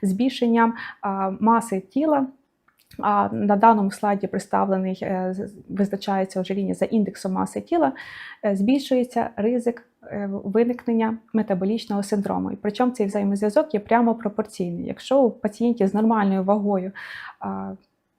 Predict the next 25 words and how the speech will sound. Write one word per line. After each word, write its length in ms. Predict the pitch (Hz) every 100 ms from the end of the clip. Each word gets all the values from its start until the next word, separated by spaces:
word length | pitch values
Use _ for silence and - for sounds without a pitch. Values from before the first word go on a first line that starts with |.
| _ - - - -
метаболічний 920 | 208 208 202 226 226 214 226 - 208
синдром 500 | 196 214 196 220 196 190
зустрічається 680 | 196 - 202 208 196 196 196
приблизно 560 | 190 190 214 202 180
в 140 | 208 226
шести 400 | 196 - 196 185
відсотків, 520 | 190 254 320 - 208
то 140 | 208
в 40 | 202
пацієнтів 600 | 196 - 208 202 185 180
з 200 | 202 -
ожирінням, 580 | 240 262 208 262 339 240
з 120 | -
індексом 400 | 233 208 214 196
маси 260 | 196 202 202
тіла 280 | 202 208 185
більше, 360 | 202 208 190
ніж 300 | 190 202 202 - - -
тридцять, 380 | - 269 370 277 - - - - _ _ -
метаболічний 680 | 202 226 202 208 208 - 196
синдром 460 | 202 196 220 311
трапляється 540 | 226 202 220 254 247 -
у 80 | 277
шістдесяти 760 | 208 - 247 214 196 202 226
відсотках. 640 | 196 202 180 - 185 -